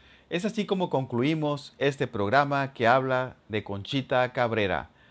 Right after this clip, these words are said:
la venerable sierva de Dios y que está prácticamente en camino de ser santa. Eh, a mí me gusta mucho, eh, Conchita Cabrera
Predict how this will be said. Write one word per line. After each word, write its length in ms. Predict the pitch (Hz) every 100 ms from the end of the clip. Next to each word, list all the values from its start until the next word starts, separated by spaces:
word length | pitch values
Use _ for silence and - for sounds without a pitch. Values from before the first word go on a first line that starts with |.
| _ -
la 140 | 107
venerable 720 | 110 104 104 120 127 127 123
sierva 480 | 113 - 127 120 110
de 120 | 104
Dios 420 | 107 160 170 165 -
y 120 | 117
que 160 | 117 101
está 520 | 95 - 131 135 - _ _ _
prácticamente 960 | - 151 139 113 117 147 131 135 131 -
en 160 | 107 107
camino 480 | 95 117 127 123
de 120 | 104 92
ser 240 | 120 113
santa. 600 | - 104 104 90 82 73 - _ _ _ _ _ _ _ _ _
Eh, 400 | - 120 120 120 113 - _ _ _ -
a 60 |
mí 140 | 156 185
me 180 | 160 143
gusta 340 | 165 - 147
mucho, 640 | 135 160 156 - 123 113 107 - _ _ _ _ _ _ _ -
eh, 280 | - 110 104
Conchita 400 | 110 107 139 127
Cabrera 640 | 110 107 131 131 117 113